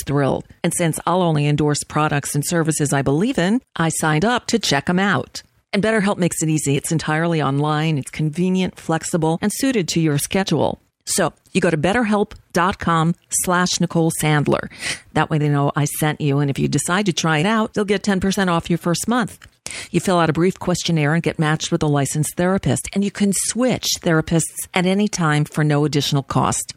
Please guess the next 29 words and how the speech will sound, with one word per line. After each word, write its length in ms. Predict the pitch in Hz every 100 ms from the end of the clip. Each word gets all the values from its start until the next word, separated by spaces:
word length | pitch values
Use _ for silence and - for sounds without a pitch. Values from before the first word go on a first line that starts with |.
| -
Let 240 | 226 277
therapy 560 | - 208 185 185 - 185
be 160 | 160
your 180 | 156 147
map 360 | 143 135 - - -
with 200 | 180 -
BetterHelp. 540 | 156 156 139 139 - - -
Visit 320 | 165 156 -
betterhelp 560 | 151 180 185 180 180
dot 240 | - 156 -
com 320 | 175 151 147
slash 340 | - 139 135
Nicole 360 | 143 - 151 151 -
Sandler 380 | 143 139 139 143
today 480 | - 226 202 147 190
and 80 | 175
get 200 | 165 -
ten 240 | 185 190
percent 420 | 202 196 - 180
off 180 | 165 165
your 140 | 170 151
first 300 | 160 147 -
month. 260 | 151 139
That's 240 | 151 147 -
BetterHelp, 560 | 160 196 214 262 214 - _ _
H 220 | - 165 196
E 100 | 180
L 140 | 175
P 380 | - 220 175